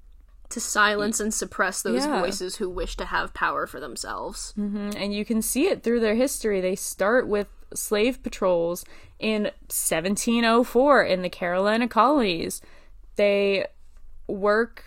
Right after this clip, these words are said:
Speaker 2: as people who are trying to get out of the military and sleep and drink on duty. <laughs>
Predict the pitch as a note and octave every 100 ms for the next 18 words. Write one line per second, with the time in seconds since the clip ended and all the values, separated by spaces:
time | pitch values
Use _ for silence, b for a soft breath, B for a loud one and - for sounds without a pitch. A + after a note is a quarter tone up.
0 | - - - - - - - - G#3 G#3+
1 | A#3 G#3 F#3+ F#3 - - - - - -
2 | - - A3+ C#4 E4 D#4+ E4+ F4 D4 E4
3 | F4 F4 C#4 E4 F4+ F#4 G4+ G4 F#4+ -
4 | F#4 D5 D4+ D#4+ G#4 G#4+ G4+ G#4+ A#4+ B4+
5 | B4+ - F#4+ G#4 G#4 F#4 D#4+ F4+ - C#4+
6 | G4 G#4+ G#4 D#4 A4+ A#4 A4+ E4+ G4 A#4+
7 | G4+ C#4+ C4+ - B